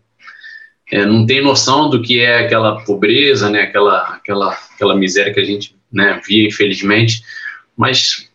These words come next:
com pessoas que, pô, é, tem um carinho grande por brasileiro, né? A gente, a gente via lá, eu via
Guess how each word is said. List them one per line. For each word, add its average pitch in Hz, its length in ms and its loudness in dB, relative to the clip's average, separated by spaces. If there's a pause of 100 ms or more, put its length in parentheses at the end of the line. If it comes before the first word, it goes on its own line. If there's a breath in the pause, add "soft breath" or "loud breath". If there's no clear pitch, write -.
(420)
com 139 140 2
pessoas 165 420 2
que, 175 240 4
pô, 139 400 2 (420)
é, 104 60 -4
tem 127 160 0
um 147 80 2
carinho 135 340 2
grande 110 300 2
por 117 140 2
brasileiro, 110 480 2
né? 104 140 0
A 95 40 -2
gente, 113 220 -2 (200)
a 95 60 -14
gente 104 300 -6
via 101 240 0
lá, 101 280 2
eu 95 240 0 (140)
via 104 180 4